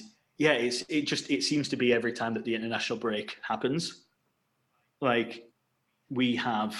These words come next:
so we've got Liam Cooper out injured at the moment. He was injured the last two Scottish,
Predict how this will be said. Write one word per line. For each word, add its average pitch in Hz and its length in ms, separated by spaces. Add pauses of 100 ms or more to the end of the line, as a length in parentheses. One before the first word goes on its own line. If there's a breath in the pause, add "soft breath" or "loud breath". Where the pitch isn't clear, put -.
(640)
so 117 180
we've 120 160
got 123 500
Liam 127 400
Cooper 127 260
out 117 160
injured 117 240
at 113 80
the 117 60
moment. 120 260
He 123 100
was 120 120
injured 117 460 (1400)
the - 80
last 120 520
two 123 400
Scottish, 120 640